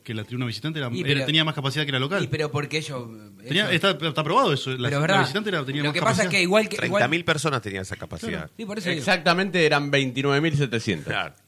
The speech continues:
Speaker 4: Y después
Speaker 3: Tremendo.
Speaker 4: creo que la local tenía cerca de veinticuatro mil
Speaker 2: Igual
Speaker 4: y
Speaker 2: que
Speaker 4: pico.
Speaker 2: ahora el estadio este pequeño que tienen, porque es muy pequeño en cuanto a capacidad.
Speaker 4: Ah, mucho más chico que
Speaker 2: Es
Speaker 4: el
Speaker 2: mucho
Speaker 4: anterior.
Speaker 2: más chico, en serio, de verdad, no lo estoy cargando.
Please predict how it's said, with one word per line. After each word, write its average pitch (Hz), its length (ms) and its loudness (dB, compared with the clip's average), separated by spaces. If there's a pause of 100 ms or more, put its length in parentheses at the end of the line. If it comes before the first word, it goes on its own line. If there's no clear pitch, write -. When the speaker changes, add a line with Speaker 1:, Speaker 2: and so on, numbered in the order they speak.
(320)
Speaker 4:
Y 107 120 -4
después 117 220 6
Speaker 3:
Tremendo. 156 120 4
Speaker 4:
creo 139 160 4
que 127 80 4
la 120 100 6
local 120 320 4
tenía 123 380 2
cerca 123 280 2
de 113 60 6
veinticuatro 110 460 4
mil 110 60 6
Speaker 2:
Igual 214 120 8
Speaker 4:
y 208 40 4
Speaker 2:
que - 40 0
Speaker 4:
pico. 208 120 8
Speaker 2:
ahora 196 160 8
el 156 60 4
estadio 175 520 2
este 175 240 0
pequeño 156 460 -4
que 143 100 -4
tienen, 135 320 -6
porque 131 180 -10
es 143 60 -8
muy 160 140 -2
pequeño 147 340 -4
en 127 80 -6
cuanto 123 260 -6
a 113 60 -8
capacidad. 139 600 -6
Speaker 4:
Ah, 110 60 4
mucho 113 220 4
más 101 100 4
chico 104 220 2
que 98 60 4
Speaker 2:
Es 92 60 2
Speaker 4:
el 92 40 4
Speaker 2:
mucho 92 100 2
Speaker 4:
anterior. 92 140 2
Speaker 2:
más - 120 -4
chico, 202 260 -8
en 123 80 -6
serio, 139 300 -6
de 117 120 -10
verdad, 139 220 -6
no 123 100 -12
lo 123 60 -10
estoy 135 140 -12 (120)
cargando. 120 420 -6